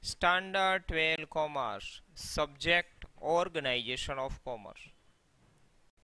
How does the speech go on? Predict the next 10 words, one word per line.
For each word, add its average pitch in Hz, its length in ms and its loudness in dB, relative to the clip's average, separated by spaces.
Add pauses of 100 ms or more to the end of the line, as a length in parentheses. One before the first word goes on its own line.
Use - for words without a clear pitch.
(380)
વાણિજ્ય 135 460 4
વ્યવસ્થા 180 720 4 (160)
અને 131 340 -2
સંચાલન, 135 1000 2
ધોરણ 123 340 -2
બાર, 117 320 0 (840)
પાઠ 185 460 8
નંબર 151 380 2 (140)
આઠ, 151 400 4 (220)
નાણાકીય 165 840 4